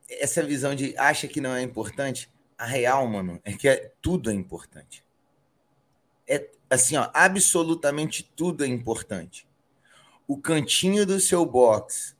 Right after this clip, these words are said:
não tá organizado, é importante. O seu equipamento tá limpo, é importante. O professor não tá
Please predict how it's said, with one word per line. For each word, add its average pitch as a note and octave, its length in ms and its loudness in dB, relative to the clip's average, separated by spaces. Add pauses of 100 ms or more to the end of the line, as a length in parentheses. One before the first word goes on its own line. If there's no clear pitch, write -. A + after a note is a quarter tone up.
(140)
não D#3 220 -4
tá C#3+ 180 2
organizado, B2 800 0
é C#3+ 80 0
importante. C3+ 880 -4 (1500)
O - 60 -10
seu D#3 220 2
equipamento D#3 640 -2
tá D3+ 200 2
limpo, D3+ 520 -4
é D#3 160 -2
importante. A2 960 -8 (1300)
O C3 80 -10
professor E3 560 4
não F#3 120 2
tá D#3+ 540 0